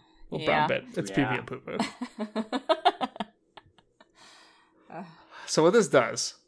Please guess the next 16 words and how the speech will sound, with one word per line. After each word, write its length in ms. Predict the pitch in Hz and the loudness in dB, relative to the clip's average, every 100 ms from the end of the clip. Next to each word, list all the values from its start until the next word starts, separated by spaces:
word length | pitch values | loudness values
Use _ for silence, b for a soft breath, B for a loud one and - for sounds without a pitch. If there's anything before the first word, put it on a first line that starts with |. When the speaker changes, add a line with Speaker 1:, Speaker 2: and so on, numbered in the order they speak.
| _ _ | _ _
Speaker 1:
is 180 | 151 143 | -4 2
it 60 | 170 | 6
allows 360 | 160 151 151 | 8 8 6
you 60 | 147 | 2
to 160 | 139 | -2
draw, 380 | 123 127 135 139 120 120 | 0 4 6 6 2 -6
it 220 | - 147 - | -2 -2 0
speeds 420 | - 240 254 240 | 0 2 4 6
up 140 | 220 | 4
the 100 | 214 | 4
ability 440 | 165 156 147 139 131 | 4 6 6 4 2
to 280 | 131 127 117 | -2 -4 -4
draw 340 | 123 131 123 | 4 6 6
in 140 | 117 | 2
nature 280 | 113 110 - | -2 -6 -6
energy. 420 | - 107 - 110 | -16 -16 -18 -18